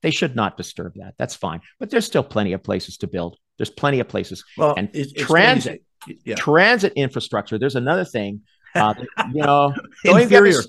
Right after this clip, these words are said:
Speaker 1: Don't even get me started on that.
Speaker 2: Inferior, inferior. World-class cities. I go to Washington. I go to New York City. I
Speaker 1: Yep.
Speaker 2: mean, the, you ever see the subway map of New York City?
Speaker 1: Yes, I
Speaker 2: By
Speaker 1: have.
Speaker 2: the way,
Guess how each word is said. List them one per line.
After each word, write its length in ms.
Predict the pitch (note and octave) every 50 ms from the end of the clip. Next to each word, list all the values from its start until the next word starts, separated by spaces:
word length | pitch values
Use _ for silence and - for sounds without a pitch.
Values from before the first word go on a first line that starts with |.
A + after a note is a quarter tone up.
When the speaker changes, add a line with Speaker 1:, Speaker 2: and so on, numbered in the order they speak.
| - _ _ _ _ _
Speaker 1:
Don't 220 | F3+ G3 A#3 C4 C4+
even 140 | C4+ B3+
get 160 | G#3+ A#3+ A3+ G#3
me 80 | A3+
started 480 | F#3+ - - - F3 F#3+ G3 G3+ G#3 F#3
on 180 | E3+ D#3+ F3+
that. 280 | F3+ E3+ G#3 F#3 C#3 G2+
Speaker 2:
Inferior, 580 | - G#3 A#3+ C4+ C#4+ C#4+ B3+ F#3 B2+ F#2 F2 - -
inferior. 600 | D#3 D3+ E3 E3+ - - - A3 A#3+ B3 - A#2+
World-class 680 | B2+ F3 G#3+ B3+ B3+ - - - A3 G#3 G#3 G#3+ G#3+
cities. 180 | - A3 F#3 E3
I 140 | F#3 A3
go 140 | A3+ G#3+ G3+
to 80 | E3+ C#3+
Washington. 760 | A#2+ B2 C#3 E3+ F#3 F#3 G#3+ G3 - - G#3 - - F#3 F3+
I 100 | E3+ E3
go 180 | D3 E3+ F3
to 400 | D#3+ F3 - - F3 D3+ C#3+ C3+ C#3 - - - - -
New 180 | C#3+ D#3+ G3+
York 300 | A3 G#3+ G#3+ F#3+ F3+ -
City. 600 | - - - - - - - - - B3 F#3+ - - - _ -
I 80 | F#3 G3
Speaker 1:
Yep. 80 | G#3+
Speaker 2:
mean, 160 | G#3 G3+ F#3+
the, 140 | D#3+ F#3 E3+
you 60 | G3
ever 100 | G#3 G#3
see 120 | G#3 G#3 G#3+
the 80 | F3+
subway 340 | D3+ - G3 F3+ F3 G3 G3
map 260 | F3 D#3+ D#3+ F#3+ -
of 60 | - D#3+
New 60 | F3
York 140 | D#3 C#3+ -
City? 220 | - F#3+ F3+ -
Speaker 1:
Yes, 280 | A#2+ B2 B2+ B2+ - -
I 100 | B2 -
Speaker 2:
By 140 | G#3+ A3
Speaker 1:
have. 140 | A3 C#3+ C3
Speaker 2:
the 60 | C3
way, 160 | D3+ F3+ F#3